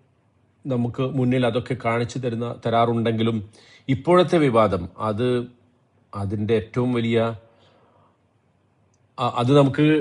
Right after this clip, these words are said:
നമ്മുടെ മുന്നിൽ അത് പ്രത്യക്ഷപ്പെടുന്ന ഏറ്റവും അതിൻ്റെ വൈകൃതമായ രൂപം എന്ന് പറയുന്നത് ലോകം നിയന്ത്രിക്കുന്ന ആളുകൾ, ലോകത്തെ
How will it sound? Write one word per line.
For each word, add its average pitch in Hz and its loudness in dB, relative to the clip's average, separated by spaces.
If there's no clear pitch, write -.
നമ്മുടെ 143 4
മുന്നിൽ 156 4
അത് 151 4
പ്രത്യക്ഷപ്പെടുന്ന 147 0
ഏറ്റവും 143 0
അതിൻ്റെ 127 0
വൈകൃതമായ 147 4
രൂപം 139 2
എന്ന് 135 0
പറയുന്നത് 104 0
ലോകം 113 -2
നിയന്ത്രിക്കുന്ന 120 -2
ആളുകൾ, 107 -4
ലോകത്തെ 107 -2